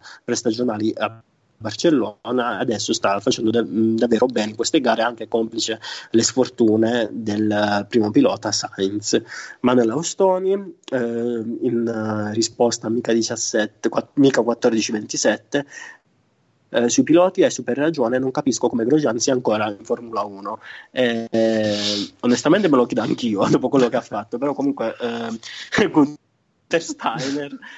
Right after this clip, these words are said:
dice che vo-, ha voluto continuare con, eh,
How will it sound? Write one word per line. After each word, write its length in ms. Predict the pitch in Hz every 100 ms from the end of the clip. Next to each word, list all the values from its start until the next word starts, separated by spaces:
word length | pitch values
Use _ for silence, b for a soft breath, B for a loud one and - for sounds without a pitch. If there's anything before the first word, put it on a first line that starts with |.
| 233
dice 260 | - 123 117
che 320 | 123 113 82 -
vo-, 180 | 123 135
ha 100 | 135
voluto 340 | 143 147 135
continuare 760 | 127 123 151 127 127 131 139 -
con, 400 | 123 120 117 117
eh, 960 | 113 110 107 110 - - - 113 110